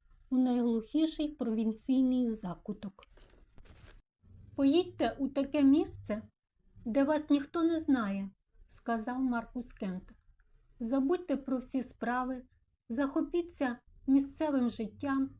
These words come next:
цікавтеся провінційними плітками, будьте у курсі всіх скандалів.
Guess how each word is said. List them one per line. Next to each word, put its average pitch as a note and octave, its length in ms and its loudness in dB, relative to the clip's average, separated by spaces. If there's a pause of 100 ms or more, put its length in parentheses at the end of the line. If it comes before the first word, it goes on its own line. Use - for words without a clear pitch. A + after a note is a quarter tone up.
(540)
цікавтеся D4+ 800 -4
провінційними C#4 880 2
плітками, C#4 720 -2 (600)
будьте D#4 440 0
у B3 140 -2
курсі E4 440 -2
всіх C#4 340 -2
скандалів. G3 800 -4